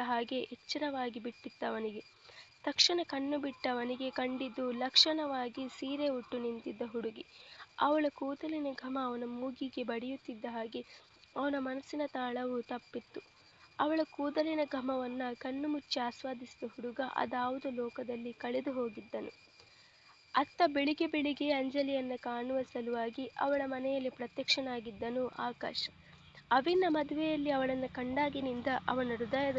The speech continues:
ತಾಳ ತಪ್ಪಿದೆ. "ಆಕಾಶ್ ಅವ್ರೇ, ನೀವಾ? ಅದು ಇಲ್ಲಿ ಬೆಳಿಗ್ಗೆ ಬೆಳಿಗ್ಗೆ?"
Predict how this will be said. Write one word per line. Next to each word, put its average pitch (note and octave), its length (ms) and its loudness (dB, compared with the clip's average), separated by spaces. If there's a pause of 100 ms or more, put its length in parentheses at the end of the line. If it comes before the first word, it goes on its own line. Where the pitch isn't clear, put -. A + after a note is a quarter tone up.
ತಾಳ A#3+ 280 0
ತಪ್ಪಿದೆ. G#3+ 440 -6 (960)
"ಆಕಾಶ್ B3 460 2
ಅವ್ರೇ, C4+ 260 4 (880)
ನೀವಾ? C#4 440 0 (220)
ಅದು C4+ 240 4
ಇಲ್ಲಿ E4+ 360 6 (300)
ಬೆಳಿಗ್ಗೆ C4+ 340 8
ಬೆಳಿಗ್ಗೆ?" C#4+ 400 2